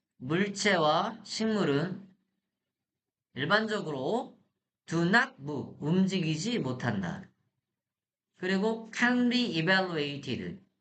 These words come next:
평가될 수 있다. 뭐부터로만? 물리적 현상으로만 이렇게 되네.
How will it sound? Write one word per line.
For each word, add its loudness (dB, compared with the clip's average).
평가될 0
수 -10
있다. -8
뭐부터로만? 0
물리적 0
현상으로만 0
이렇게 -4
되네. -4